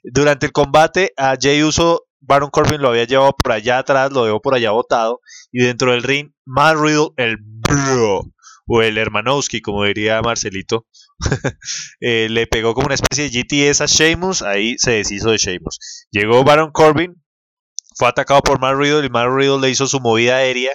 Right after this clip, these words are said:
y se deshizo de Baron Corbin. Pero en ese momento, en ese instante, llegó Jey Uso, regresó de por allá atrás y le hizo su planchita. Esa es como vuelan esos Usos, ustedes saben, y cayó sobre Matt Riddle y se llevó sobre él la victoria.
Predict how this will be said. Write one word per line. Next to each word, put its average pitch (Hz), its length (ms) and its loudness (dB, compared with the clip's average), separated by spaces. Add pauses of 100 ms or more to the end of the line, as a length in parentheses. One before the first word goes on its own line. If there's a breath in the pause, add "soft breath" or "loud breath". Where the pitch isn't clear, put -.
(120)
y 127 140 0
se 123 140 0
deshizo 117 360 -2
de 127 80 4
Baron 113 220 0
Corbin. 113 340 -2
Pero 135 160 2
en 135 80 0
ese 175 180 0
momento, 151 380 -2
en 139 80 0
ese 139 120 -4
instante, 143 480 -2
llegó 135 800 2 (280 loud breath)
Jey 165 300 0 (100)
Uso, 208 340 0
regresó 123 560 -2 (240 soft breath)
de 131 80 -6
por 117 140 -2
allá 117 180 -2
atrás 156 340 -2
y 135 120 -8
le 120 100 -2
hizo 131 200 -2
su 139 140 -4
planchita. 117 600 -2
Esa 120 160 -4
es 120 80 -6
como 104 260 -4
vuelan 120 460 0
esos 123 340 -2
Usos, 127 360 -2
ustedes 104 260 -4
saben, 117 240 -2 (420 loud breath)
y 113 160 -4
cayó 113 320 -2
sobre 135 260 2
Matt 127 220 0
Riddle 139 320 -2 (240 loud breath)
y 127 160 0
se 117 320 -2
llevó 117 300 2
sobre 123 480 0
él 123 100 -4
la 135 120 0
victoria. 113 600 0